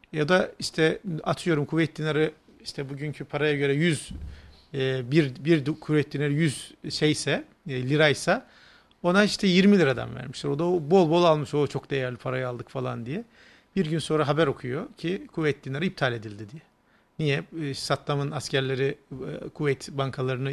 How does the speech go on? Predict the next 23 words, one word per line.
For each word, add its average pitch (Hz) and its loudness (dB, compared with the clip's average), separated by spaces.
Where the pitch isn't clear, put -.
ele 139 -2
geçirmiş. 123 -8
Meğer 143 2
o 135 0
paraları 135 0
yağmalamışlar. 143 2
E, 139 4
Kuveyt'te, 180 2
işte - -6
Amerika'da 143 0
işte - -12
Kuveyt 147 -2
hükümeti 135 -8
de 143 0
şey 143 -2
yapıyor, 139 -2
e, 143 -6
ka-, 147 -6
dışarı 135 -2
kaçıyor, 127 -8
belli 131 -2
yerlere 127 -2
kaçıyor. 165 -2